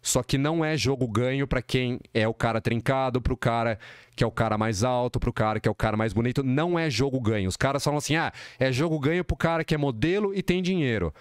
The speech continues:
Ah, meu irmão, sai dessa, na moral. Aí cai na Black Pill que você falou, porque daí o cara fica frustrado e acha que é isso. Então, assim, eu vou mandar um papo bem direto pros brothers aqui, mano. S-, vocês têm duas opções na vida de vocês, cara. Ou vocês são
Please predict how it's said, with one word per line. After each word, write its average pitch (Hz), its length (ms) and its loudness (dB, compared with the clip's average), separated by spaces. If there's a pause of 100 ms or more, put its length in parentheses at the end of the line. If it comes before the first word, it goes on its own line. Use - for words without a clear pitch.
(500)
Ah, 165 100 0
meu 113 100 0
irmão, 101 200 0
sai 147 180 0
dessa, 98 360 0
na 104 100 0
moral. 98 320 0 (160)
Aí 127 140 0
cai 151 160 0
na 156 80 0
Black 151 260 -2
Pill 151 100 0
que - 80 -6
você 175 120 0
falou, 160 260 0
porque 117 120 -4
daí 110 60 2
o 113 40 0
cara 135 200 0
fica 127 140 -2
frustrado 139 580 0
e 165 60 2
acha 156 240 -2
que - 80 0
é 185 60 2
isso. 135 240 0
Então, 151 160 2
assim, 139 280 0 (640)
eu 113 80 2
vou 117 120 0
mandar 147 180 2
um 170 80 -4
papo 165 240 -2
bem 147 300 0
direto 175 360 0
pros 190 140 0
brothers 131 400 0
aqui, 120 220 0
mano. 92 340 0 (1000)
S-, - 480 -2
vocês 135 240 0
têm 165 160 2
duas 160 240 0
opções 190 260 0
na 175 60 2
vida 170 140 0
de 160 40 -6
vocês, 156 380 0
cara. 95 260 0
Ou 120 140 0
vocês 143 340 0
são 120 340 -2